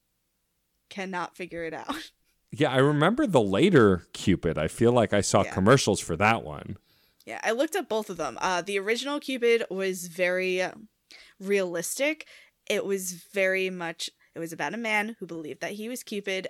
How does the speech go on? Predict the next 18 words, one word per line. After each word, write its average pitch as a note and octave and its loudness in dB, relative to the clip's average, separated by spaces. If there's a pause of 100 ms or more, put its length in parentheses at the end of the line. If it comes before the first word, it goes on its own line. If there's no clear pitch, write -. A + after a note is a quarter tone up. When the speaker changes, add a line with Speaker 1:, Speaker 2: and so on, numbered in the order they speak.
Speaker 1:
and F3 -6
him G3 -6
going F#3 -2
to F#3+ -12
see F3+ -8
his F3 -10
therapist. - -14
And F#3+ -6
it F#3+ -6
was F#3+ -6
about F3+ -2
the G3+ -6
therapist G3 0
dealing F#3 -4
with E3 -10
this - -10
man. D#3 -10 (260)
Speaker 2:
Right. F#2 -2